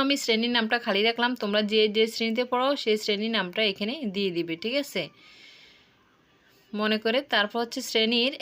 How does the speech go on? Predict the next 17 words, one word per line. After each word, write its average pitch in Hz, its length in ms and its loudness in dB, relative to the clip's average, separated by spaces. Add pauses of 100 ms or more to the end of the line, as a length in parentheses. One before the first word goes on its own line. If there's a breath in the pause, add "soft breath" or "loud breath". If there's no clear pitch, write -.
(100)
একজন 202 400 2 (280)
নিয়মিত 220 420 2 (300)
ছাত্র 175 340 -2 (160)
বা 214 100 2 (460)
ছাত্রী, 160 460 -4 (160)
ছেলে 185 300 -6
হলে 220 220 -2
ছাত্র 311 200 -2 (100)
দিবা, 247 180 -2
মেয়ে 214 220 0
হলে 208 180 -2
ছাত্রী 170 360 -4
দিবা, 165 280 -6
ঠিক 233 180 -4
আছে? - 160 -14 (800 loud breath)
তারপর 226 360 2 (260)
আগামীকাল 240 580 2